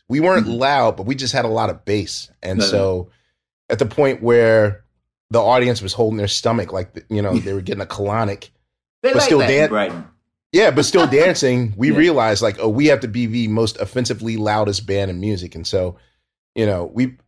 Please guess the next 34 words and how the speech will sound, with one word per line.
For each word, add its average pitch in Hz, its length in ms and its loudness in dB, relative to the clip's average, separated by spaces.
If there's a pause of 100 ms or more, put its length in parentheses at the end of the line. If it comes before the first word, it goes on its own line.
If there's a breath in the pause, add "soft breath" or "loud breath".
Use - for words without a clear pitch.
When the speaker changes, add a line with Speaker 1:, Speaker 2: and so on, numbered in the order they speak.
(260)
Speaker 1:
maybe 156 220 4
the 139 80 2
first 135 320 0
three 127 140 0
years, 107 240 2
we 117 120 -2
were, 113 60 0
like, 104 280 -2
everyone's 107 460 -2
nightmare, 95 400 -4
but 87 200 -10
nothing 117 580 0 (760)
compares 120 520 2
to - 100 -8
that 104 240 -2 (840)
one 120 260 2
night 117 220 0
with 98 180 -8
Roy 107 220 2
Ayers 98 260 -2
in 92 80 -6
nineteen 95 300 -8
ninety-four 90 420 -8
in 85 100 -12
Brighton. 92 420 -10 (720)
Like, 143 140 2
I 156 80 4
know 160 120 4
you 180 140 2
just 151 200 0
celebrated 123 540 2
a, 101 320 0
a 92 40 -4
birthday. 90 520 -2